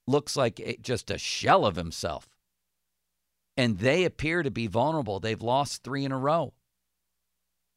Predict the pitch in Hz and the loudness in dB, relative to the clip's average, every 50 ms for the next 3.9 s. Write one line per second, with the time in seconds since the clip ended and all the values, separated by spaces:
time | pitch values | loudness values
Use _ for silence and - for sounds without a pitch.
0 | _ _ _ _ _ _ _ _ _ _ - 98 131 131 - - - - 147 170 | _ _ _ _ _ _ _ _ _ _ -4 0 0 0 0 0 -2 0 0 0
1 | 175 - 170 139 107 - _ _ _ _ _ _ _ _ _ _ _ _ _ _ | -2 -2 -4 -6 -6 -8 _ _ _ _ _ _ _ _ _ _ _ _ _ _
2 | _ _ _ _ _ - 123 - - 143 165 180 180 170 165 147 135 139 131 131 | _ _ _ _ _ -4 -4 0 2 2 2 2 2 2 2 2 2 4 4 4
3 | 127 113 95 - 123 170 196 196 196 165 110 95 120 120 120 120 131 | 4 2 0 2 4 4 6 6 4 2 2 2 2 2 2 2 -2